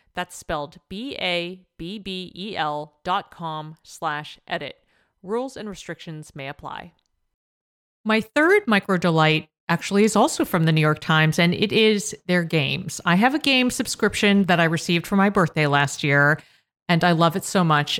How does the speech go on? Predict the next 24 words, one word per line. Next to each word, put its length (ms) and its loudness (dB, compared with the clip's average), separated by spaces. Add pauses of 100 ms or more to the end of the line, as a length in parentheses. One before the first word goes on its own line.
And 520 2
after 300 2
I 60 6
do 140 2
my 140 4
morning 340 6
Duolingo, 840 2
I 100 2
do 180 0
games. 500 -2
And 320 2
actually, 280 2
it's 120 0
our 140 2
cozy 380 0
way 180 2
to 80 -2
sort 200 0
of 80 2
wake 280 0
up 120 -4
in 60 0
our 160 2
house. 380 -2